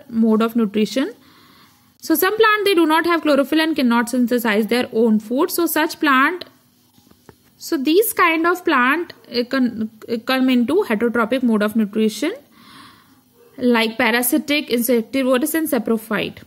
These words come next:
Now we will study each one of the, them in detail. So first we will study about the parasitic plant. So it is, it, uh, it is the plant which climbs on some other plant and then they take their food prepared by these plant.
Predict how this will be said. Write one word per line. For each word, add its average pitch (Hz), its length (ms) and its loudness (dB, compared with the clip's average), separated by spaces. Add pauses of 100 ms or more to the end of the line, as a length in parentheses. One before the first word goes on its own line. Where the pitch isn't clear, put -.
Now 233 240 0
we 262 120 2
will 339 220 0
study 330 300 0
each 285 340 0
one 269 160 0
of 254 200 0
the, 240 300 0
them 226 300 -2
in 254 220 0
detail. 233 400 0
So 339 100 -2
first 254 340 -4
we 277 60 -2
will 277 200 0
study 226 340 0
about 214 320 0
the 311 100 -2
parasitic 202 640 -4
plant. 220 380 -2 (640)
So 302 440 0
it - 360 -4
is, 359 320 0 (160)
it, 269 240 -4
uh, 277 240 0
it 294 160 -2
is 339 120 0
the 381 120 -2
plant 302 440 2
which - 300 -4 (120)
climbs 277 380 -2
on 302 180 0
some 302 240 -2
other 226 300 0
plant 294 440 -2
and 254 240 0
then 262 260 0
they 349 120 0
take 294 320 0
their 277 200 0
food 262 300 -2
prepared 226 440 0
by 202 260 0
these 214 320 -2
plant. 226 340 -2